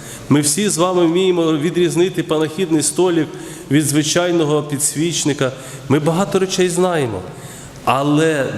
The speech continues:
дуже часто ми з вами, християни двадцять першого століття, на жаль, як і ці люди, тільки розмірковуємо про Месію, тільки розмірковуємо про Спасителя.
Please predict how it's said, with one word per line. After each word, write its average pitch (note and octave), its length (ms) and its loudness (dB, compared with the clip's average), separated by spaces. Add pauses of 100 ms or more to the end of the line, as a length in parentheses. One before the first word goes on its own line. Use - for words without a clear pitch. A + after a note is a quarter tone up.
дуже F#3 320 2
часто D#3+ 680 0
ми C#3 480 2
з F2+ 100 -4
вами, C3 380 2 (140)
християни D3 800 0 (100)
двадцять D3+ 460 -2
першого F#3 640 0
століття, E3+ 880 -2 (800)
на B2+ 180 4
жаль, E3 360 2
як D#3 200 0
і C#3 40 0
ці E3 280 0
люди, D#3 520 2 (680)
тільки E3+ 280 0
розмірковуємо C#3+ 960 2
про A2+ 180 -2
Месію, G#2+ 540 0 (840)
тільки F3+ 260 2
розмірковуємо E3+ 1000 2
про D3+ 180 -2
Спасителя. C#3 720 -2